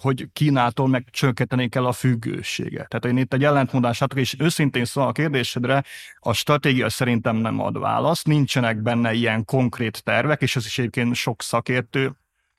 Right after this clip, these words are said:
ö, kifogásolt, hogy pontosan az ilyen konkrét válaszok hiányoznak ebből a stratégiából. Persze azzal, azzal védekeznek a külügyminisztérium tisztviselő, hogy ez majd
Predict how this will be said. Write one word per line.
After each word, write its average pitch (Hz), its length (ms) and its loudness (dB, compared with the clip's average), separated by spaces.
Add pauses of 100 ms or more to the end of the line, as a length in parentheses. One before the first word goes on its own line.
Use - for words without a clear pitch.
(240)
ö, 127 100 -2
kifogásolt, 117 800 -2
hogy 131 100 0
pontosan 160 520 0
az 123 140 0
ilyen 120 200 0
konkrét 131 400 0
válaszok 120 420 -2
hiányoznak 110 480 -4
ebből 123 180 -4
a 113 60 -4
stratégiából. 160 720 -2 (300)
Persze 156 320 2
azzal, 135 240 2
azzal 117 280 0
védekeznek 117 640 -2
a 113 140 -2
külügyminisztérium 117 1000 0
tisztviselő, 127 580 -2
hogy 117 140 -2
ez 123 200 0
majd 123 400 0